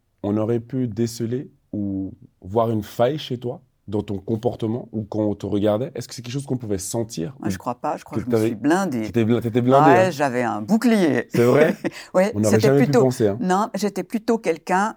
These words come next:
Speaker 2: de, je pense, si, euh, un peu distant, comme ça. Euh, je, je, je supportais pas qu'on m'approche trop. Euh, j'avais vraiment besoin de me sentir libre.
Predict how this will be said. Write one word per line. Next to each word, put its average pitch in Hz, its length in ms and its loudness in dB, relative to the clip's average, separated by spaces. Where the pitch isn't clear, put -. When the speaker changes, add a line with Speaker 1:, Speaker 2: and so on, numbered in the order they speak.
Speaker 2:
de, 131 360 -8
je 151 140 -10
pense, 165 380 -8
si, - 340 -14
euh, 110 480 -10
un 160 80 -6
peu 220 160 -6
distant, 196 540 -6
comme 127 160 -12
ça. 156 420 -4
Euh, 82 340 -14
je, - 60 -16
je, - 600 -18
je - 60 -18
supportais - 420 -6
pas 208 220 0
qu'on 190 120 -6
m'approche 165 440 -8
trop. 170 360 -2
Euh, 123 340 -10
j'avais 165 220 -6
vraiment 190 280 -4
besoin 185 140 -6
de 175 60 -6
me 156 60 -6
sentir 131 400 -8
libre. 143 320 -10